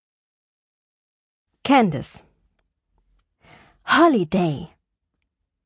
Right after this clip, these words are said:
Ich schiebe die Tür zum Starbucks auf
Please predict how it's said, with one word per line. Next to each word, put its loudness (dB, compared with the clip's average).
Ich 2
schiebe -2
die -2
Tür -2
zum -2
Starbucks -2
auf -4